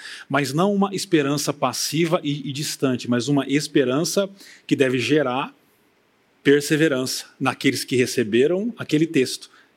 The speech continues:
Leram lá no século primeiro, na Ásia Menor, e hoje nós também lemos aqui uma esperança no futuro,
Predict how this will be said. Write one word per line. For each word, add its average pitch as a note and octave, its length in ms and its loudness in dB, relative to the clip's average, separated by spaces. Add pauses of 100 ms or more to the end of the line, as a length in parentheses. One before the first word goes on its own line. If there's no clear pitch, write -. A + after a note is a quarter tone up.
(100)
Leram C3+ 380 4
lá C#3 160 0
no E3 80 -4
século D3 340 0
primeiro, D3 440 2
na B2 160 0
Ásia B2+ 180 0
Menor, C3+ 420 0 (320)
e E3+ 120 4
hoje F3+ 340 2
nós D3 200 0
também C#3+ 520 -2
lemos C3 340 2
aqui A#2 400 -4 (340)
uma C3+ 240 0
esperança C3 800 -2 (640)
no D3+ 300 2
futuro, D#3 640 2